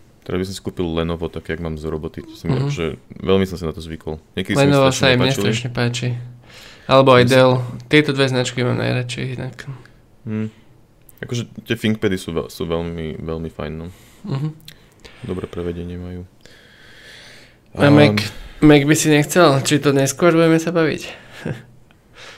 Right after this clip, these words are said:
Speaker 1: Môžeme sa aj teraz baviť. Eh, ch-, asi by som to chcel niekedy skúsiť, ale zatiaľ som, mm, nebol ochotný za to dať toľko peňazí. Akože a kúpiť používané veci s-,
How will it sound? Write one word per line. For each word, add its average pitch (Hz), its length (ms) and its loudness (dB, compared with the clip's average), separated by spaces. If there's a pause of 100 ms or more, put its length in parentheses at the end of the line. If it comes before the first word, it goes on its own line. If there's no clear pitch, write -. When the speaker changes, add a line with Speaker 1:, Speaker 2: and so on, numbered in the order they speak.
(140)
Speaker 1:
Môžeme 139 260 -4
sa 123 160 -2
aj 95 140 0
teraz 107 220 0
baviť. 135 400 -4
Eh, - 80 -12 (400)
ch-, - 160 -10 (360)
asi - 220 -6
by 135 140 -4
som 139 200 -4
to 95 140 -6
chcel 107 240 -2
niekedy 101 280 -2
skúsiť, 107 580 -8 (500)
ale - 200 -4
zatiaľ 92 320 -2
som, 90 200 -6
mm, 80 880 -8
nebol 82 300 -4
ochotný 82 320 -8
za 82 100 -6
to - 140 -14
dať - 140 -8
toľko - 220 -10
peňazí. 80 400 -10
Akože 85 300 -8
a 67 80 -4
kúpiť 92 380 -8
používané 90 520 -4
veci 85 280 -8
s-, - 160 -18